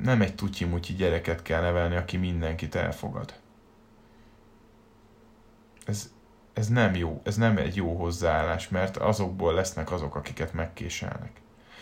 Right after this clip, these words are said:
Azokból lesznek azokat, akiket mindig kinevetnek a játszótéren, és akik,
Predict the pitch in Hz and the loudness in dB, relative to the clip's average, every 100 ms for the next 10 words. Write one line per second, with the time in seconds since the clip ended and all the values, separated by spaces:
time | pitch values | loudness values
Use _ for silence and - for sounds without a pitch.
0 | - - 120 113 95 95 95 95 104 104 | -10 4 6 6 6 6 6 4 4 4
1 | 101 95 92 - 101 101 95 90 113 117 | 4 2 2 2 0 0 0 4 6 6
2 | 92 87 85 98 82 78 80 85 80 85 | 6 2 0 2 4 4 2 0 2 2
3 | 82 85 - 82 - 78 - 87 - 101 | 2 -2 -6 -8 -4 -4 -2 -2 -2 -2
4 | 98 101 - | 0 -2 -4